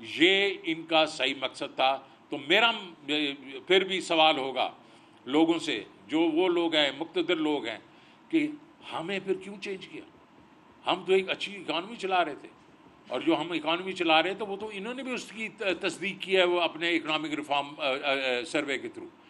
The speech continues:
इन्होंने भी कहा है कि पिछले दो साल की जो, अ, हम लोग progress थी वो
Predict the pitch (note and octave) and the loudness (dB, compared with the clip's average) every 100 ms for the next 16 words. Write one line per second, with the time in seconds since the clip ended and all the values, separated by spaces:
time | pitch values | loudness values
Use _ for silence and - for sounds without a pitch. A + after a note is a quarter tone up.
0 | - - G#3+ B3+ C4+ C4+ B3+ A#3+ A3 A3 | -20 -8 -2 2 2 2 2 6 6 6
1 | G#3+ G3+ E3 G3+ F#3+ F#3+ F#3 F#3 F3 F3 | 0 -4 -4 -2 0 2 4 4 2 0
2 | F3+ E3 - - - - D#3+ D#3+ D#3+ C#3 | 2 0 -4 -16 -18 0 6 6 6 2
3 | E3 E3 D#3+ D#3+ D#3 E3+ E3 D#3+ D#3+ - | 2 2 2 2 0 2 2 2 -2 -2
4 | F3 D#3 E3 - | 0 4 2 2